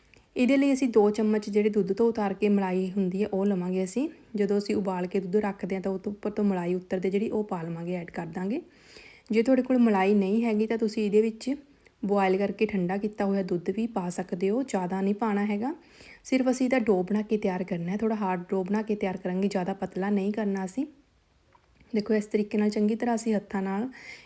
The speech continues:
ਇਹਨੂੰ ਮਿਕਸ ਕਰ ਲਾਂਗੇ ਸਾਰੇ ਮਟੀਰੀਅਲ ਨੂੰ। ਤੁਸੀਂ ਦੇਖ ਸਕਦੇ ਹੋ ਡੋ ਬਣ ਕੇ ਬਿਲਕੁਲ ਤਿਆਰ ਹੈ, ਇਹਨੂੰ ਅਸੀਂ ਅਲੱਗ ਰੱਖ ਲਾਂਗੇ। ਇੱਥੇ ਅਸੀਂ ਬ੍ਰੈਡ ਦੇ ਸਲਾਈਸ ਲਿੱਤੇ ਆ, ਤੁਸੀਂ ਇੱਥੇ ਬਰਾਊਨ ਬ੍ਰੈਡ ਵੀ ਯੂਜ਼ ਕਰ ਸਕਦੇ ਹੋ। ਇਹਨਾਂ ਦੇ ਅਸੀਂ ਸਾਈਡਾਂ ਉਤਾਰ ਲਾਂਗੇ ਇਸ ਤਰੀਕੇ ਨਾਲ।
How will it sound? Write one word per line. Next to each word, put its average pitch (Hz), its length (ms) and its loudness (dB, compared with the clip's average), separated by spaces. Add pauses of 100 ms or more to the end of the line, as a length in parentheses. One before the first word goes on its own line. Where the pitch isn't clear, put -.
ਇਹਨੂੰ 226 180 4
ਮਿਕਸ 202 260 0
ਕਰ 175 160 -2
ਲਾਂਗੇ 170 220 -4
ਸਾਰੇ 175 280 -4
ਮਟੀਰੀਅਲ 196 500 0
ਨੂੰ। 302 140 -2 (540)
ਤੁਸੀਂ 208 200 -2
ਦੇਖ 196 200 4
ਸਕਦੇ 202 240 0
ਹੋ 202 40 4
ਡੋ 185 180 2
ਬਣ 180 180 0
ਕੇ 202 140 0
ਬਿਲਕੁਲ 202 400 -2
ਤਿਆਰ 185 260 -2
ਹੈ, 190 40 -2
ਇਹਨੂੰ 214 240 2
ਅਸੀਂ 214 200 0
ਅਲੱਗ 170 220 -2
ਰੱਖ 196 280 -6
ਲਾਂਗੇ। 190 380 -2
ਇੱਥੇ 208 280 0
ਅਸੀਂ 202 220 -2 (840)
ਬ੍ਰੈਡ 185 300 2
ਦੇ 202 80 4
ਸਲਾਈਸ 185 440 0
ਲਿੱਤੇ 202 360 2
ਆ, 294 100 0 (180)
ਤੁਸੀਂ 226 240 0
ਇੱਥੇ 220 140 0
ਬਰਾਊਨ 190 360 0
ਬ੍ਰੈਡ 185 220 -2
ਵੀ 202 100 0
ਯੂਜ਼ 214 240 0
ਕਰ 180 160 -2
ਸਕਦੇ 185 420 -2
ਹੋ। 302 120 0 (560)
ਇਹਨਾਂ 226 200 4
ਦੇ 247 140 4
ਅਸੀਂ 233 160 0
ਸਾਈਡਾਂ 185 380 0
ਉਤਾਰ 180 320 -4
ਲਾਂਗੇ 190 320 0
ਇਸ 190 80 -2
ਤਰੀਕੇ 202 380 -2
ਨਾਲ। 233 240 0